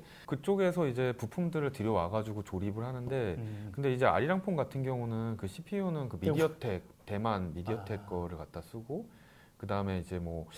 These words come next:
Speaker 1: 메모리 같은 경우는 뭐 이제 그 중국 것도 쓰고 한국 것도
Speaker 2: 네네.
Speaker 1: 쓰고 그다음에 그 부품들, 그러니까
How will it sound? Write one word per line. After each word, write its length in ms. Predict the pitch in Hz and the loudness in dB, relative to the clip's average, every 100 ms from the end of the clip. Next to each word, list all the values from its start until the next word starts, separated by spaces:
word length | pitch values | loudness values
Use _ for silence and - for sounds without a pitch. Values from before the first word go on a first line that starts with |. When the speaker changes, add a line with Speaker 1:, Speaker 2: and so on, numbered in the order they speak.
| - - - | -18 -16 -2
Speaker 1:
메모리 400 | 90 117 135 120 | 0 2 2 2
같은 300 | 92 - 98 | 0 0 -2
경우는 500 | 90 92 92 92 85 | 0 0 0 0 -2
뭐 160 | 82 | -4
이제 240 | 78 82 78 | -4 -6 -6
그 440 | - 78 76 67 57 - - - | -8 -10 -8 -10 -14 -20 -18 -8
중국 240 | 147 151 | -8 -6
것도 220 | 117 110 | -6 -6
쓰고 180 | 98 104 | -8 -6
한국 220 | 117 139 | -6 -6
것도 140 | 131 107 | -6 -4
Speaker 2:
네네. 100 | 104 | -6
Speaker 1:
쓰고 460 | - 110 123 190 - - - | -8 -8 -6 -8 -10 -20 -12
그다음에 280 | 98 95 92 | -4 0 0
그 100 | - 113 | -2 -4
부품들, 400 | - 135 214 220 175 | -4 -2 0 2 2
그러니까 140 | 196 | 0